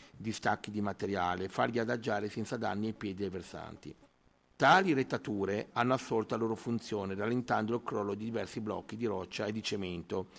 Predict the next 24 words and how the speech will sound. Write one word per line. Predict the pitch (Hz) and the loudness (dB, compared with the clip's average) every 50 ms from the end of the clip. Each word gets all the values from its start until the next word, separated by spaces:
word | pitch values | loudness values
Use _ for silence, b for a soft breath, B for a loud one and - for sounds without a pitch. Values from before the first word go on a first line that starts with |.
| B B B B | B B B B
rivestimento | B 101 110 117 127 135 135 - 151 135 120 107 98 90 - | B -2 4 6 6 6 6 6 4 4 4 4 2 0 0
della | 104 110 110 | 2 2 2
parte | 104 - 98 87 85 - 95 | 2 2 0 0 0 -2 -4
rocciosa. | 95 90 - - 92 85 82 85 85 87 - - - _ _ _ _ _ _ _ _ _ _ _ _ _ - - | -4 -2 -2 -2 -2 -4 -4 -6 -8 -8 -10 -12 -20 _ _ _ _ _ _ _ _ _ _ _ _ _ -8 -2
Allo | - - 120 120 | 0 2 2 2
stato | 113 - 147 139 - 170 | 0 -2 -4 -2 -2 -2
attuale, | - - 131 104 90 85 85 87 98 120 151 165 B B B B B B B B _ | 0 2 4 6 6 6 4 2 2 2 0 0 B B B B B B B B _
quindi | _ - 104 98 95 95 - | _ -6 -4 -2 -4 -4 -6
parliamo | - - 95 90 90 98 98 98 98 95 95 92 - | -8 -10 -10 -4 -2 0 0 0 -2 -4 -6 -10 -10
del | - 95 92 87 | -10 -10 -8 -6
due | 90 101 | -4 -4
ottobre, | 92 - - - 98 85 78 78 87 98 113 B B B B B B B B - | -4 -4 -6 -8 -8 -8 -6 -4 -4 -4 -4 B B B B B B B B 2
non | 131 131 147 156 | 4 4 6 6
vi | 160 151 | 2 0
sono | - - 143 127 120 | 0 0 0 0 0
pericoli | 101 - 135 123 117 107 - - - 113 113 | 0 0 0 0 0 0 0 -2 -2 0 0
per | - - 117 | 0 0 0
l'incolumità | 117 120 123 - 120 110 113 113 107 107 - 107 98 | 0 0 0 0 0 0 0 0 0 0 -2 -2 -2
degli | 98 104 104 | -2 -4 -4
edifici | 104 98 101 104 - - 98 - - | -4 -4 -6 -6 -8 -8 -8 -6 -4
a | 101 | -4
valle, | 90 90 90 90 87 87 87 92 90 98 - - - - _ _ _ _ _ _ _ _ _ _ | -2 0 0 0 0 -2 -2 -4 -6 -6 -10 -16 -20 -20 _ _ _ _ _ _ _ _ _ _
alcune | - 131 123 - - 190 170 156 135 | 6 6 6 4 2 2 4 6 8
aree | 127 117 107 104 104 101 - | 8 8 8 6 4 0 -2